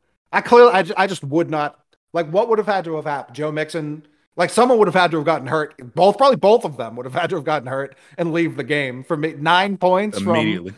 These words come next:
Speaker 2: yeah.
Speaker 1: like, R B seven and, uh, wide receiver nine. Like, yeah, I was going to lose. That's obvious. So, I'm, so yeah, you, you get the first place, I get second place.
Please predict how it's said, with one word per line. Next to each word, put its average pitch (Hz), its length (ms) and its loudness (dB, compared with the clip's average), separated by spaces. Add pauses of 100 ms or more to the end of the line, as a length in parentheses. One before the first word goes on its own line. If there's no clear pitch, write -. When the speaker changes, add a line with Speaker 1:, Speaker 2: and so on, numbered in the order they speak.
(120)
Speaker 2:
yeah. 95 240 -10
Speaker 1:
like, 170 220 2
R 180 200 6
B 185 200 0
seven 185 580 0
and, 160 640 -4 (140)
uh, 156 100 2
wide 160 260 2
receiver 165 320 -2
nine. 170 560 2
Like, 196 220 0
yeah, 208 220 6
I 160 40 6
was 170 140 0
going 185 380 2
to 165 60 -2
lose. 160 360 -2
That's 139 200 -10
obvious. 123 580 0
So, 143 140 -6
I'm, 143 260 -6 (800)
so 165 120 -4
yeah, 143 100 0
you, 143 600 -8 (220)
you 143 560 -6
get 143 220 -4
the 151 180 -2
first 135 380 -8
place, 127 240 -8
I 123 80 -6
get 131 180 -10
second 120 380 -10
place. 113 440 -14